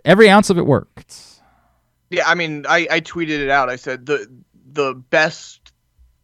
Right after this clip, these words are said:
Speaker 2: you know, the thing that made me happiest wasn't just his return. It was the way they did it. It, you know, it wasn't, uh, you didn't have the announcers, "Oh my God, is that who I think it is? Could it be? Could it be?"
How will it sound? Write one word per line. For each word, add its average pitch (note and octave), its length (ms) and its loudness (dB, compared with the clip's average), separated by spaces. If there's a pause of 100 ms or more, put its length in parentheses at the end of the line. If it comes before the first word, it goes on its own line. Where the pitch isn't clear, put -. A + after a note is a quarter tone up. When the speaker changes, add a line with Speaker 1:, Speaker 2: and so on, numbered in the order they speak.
(160)
Speaker 2:
you D#3+ 160 -16
know, B2 240 -10
the C3+ 120 -16
thing E3+ 160 -8
that D3+ 100 -2
made D#3 160 -2
me C#3+ 100 -8
happiest D3 640 -6
wasn't E3 400 -8
just D3+ 240 -8
his C3+ 180 -14
return. C3 480 -10
It C3 80 -8
was C3 140 -10
the C#3 100 -6
way D3 160 2
they C3 140 -4
did A#2 220 -10
it. - 160 -20
It, E3 160 -6
you G3 80 -2
know, B2+ 180 -4
it D3 120 -4
wasn't, E3 480 -2
uh, D3+ 100 0
you C#3+ 220 -4
didn't D#3 240 -4
have D3+ 520 -2 (420)
the D3 80 -4
announcers, D#3 380 -4
"Oh B3 140 2
my A#3 160 -2
God, A3 240 -2
is G3 100 -10
that A3+ 160 -4
who B3 140 -6
I A#3 80 -4
think A3+ 240 -16
it C4 80 -12
is? C#4 160 -14
Could D4 220 -4
it C#4+ 180 -12
be? D4+ 260 -8
Could D#4+ 240 -4
it D4 140 -8
be?" C#4+ 340 -6